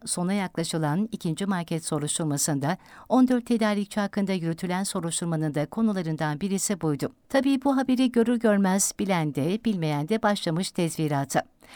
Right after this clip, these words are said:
Yok geçen hafta Hisarcıklıoğlu eleştiri yapmış da ondan böyle olmuş. Yahu beyler, Rekabet Kurulu'nun işleyişi öyle parmak şıklatınca olmuyor. Aylar öncesinden ön araştırma başlıyor. Üç dört ay toplanan belge bulgular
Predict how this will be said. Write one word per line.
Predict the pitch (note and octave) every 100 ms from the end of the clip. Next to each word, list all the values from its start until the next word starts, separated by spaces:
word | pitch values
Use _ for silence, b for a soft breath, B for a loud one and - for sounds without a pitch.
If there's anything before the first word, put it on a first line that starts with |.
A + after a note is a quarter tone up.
| B
Yok | A#3 A#3
geçen | G#3+ G#3 G3
hafta | E3+ - E3+ D#3 b b
Hisarcıklıoğlu | F#3+ G3+ F3 E3 - F3+ D#3+
eleştiri | F3 D#3 D#3+ - E3
yapmış | E3 D#3 - B3 -
da | C4+ C#4 -
ondan | B3 A#3 G3+ D3
böyle | C#3+ C3+ C#3+
olmuş. | C3 B2+ - - _ _ -
Yahu | A#3 A#3 F3+
beyler, | D#3+ F3 D3+ B2 _ B B B A#3
Rekabet | A#3 B3+ C#4+ C#4
Kurulu'nun | C4 B3 A#3+ A#3+
işleyişi | A3+ G#3 - G3+ - -
öyle | F#3+ F3 F3+ b b -
parmak | D#3 D#3 -
şıklatınca | - - A3 A3 G#3 B3
olmuyor. | A#3+ F#3 D#3+ B2+ - B B B B
Aylar | G#3 A3+ C#4+
öncesinden | B3+ A#3+ A#3 A#3 A3 G#3 F3+
ön | E3+
araştırma | D#3 D3 D3+ - D3+ C#3
başlıyor. | C3+ C3 - D3+ B2+ - _ _ B B
Üç | A#3 A3+
dört | C#4 C#4
ay | C4 B3
toplanan | A#3+ G#3+ G#3 F#3+ F#3
belge | D#3 D3 G3+ A3+
bulgular | G#3+ F3 D#3 C3+